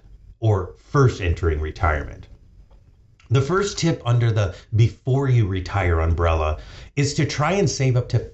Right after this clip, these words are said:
fifteen percent of your retirement or of your income every year. That number includes what you and your employer put into your four oh one k or similar tool.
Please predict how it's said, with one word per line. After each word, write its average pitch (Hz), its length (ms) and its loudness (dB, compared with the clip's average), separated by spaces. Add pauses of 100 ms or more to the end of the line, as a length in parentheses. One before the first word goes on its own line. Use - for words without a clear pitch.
fifteen 135 580 2
percent 104 480 0
of 92 80 0
your 90 120 2
retirement 92 760 0 (240)
or 113 140 2
of 101 160 0
your 95 140 -2
income 98 600 0
every 95 300 0
year. 90 320 0 (1500)
That 147 320 2
number 127 400 2
includes 110 580 0
what 107 220 -4
you 113 380 0
and 147 360 2
your 101 220 2
employer 87 520 0
put 110 200 -2
into 101 240 0
your 92 140 2
four 95 320 -2
oh 92 60 2
one 90 200 2
k 104 240 2
or 90 160 0
similar 92 540 0
tool. - 500 0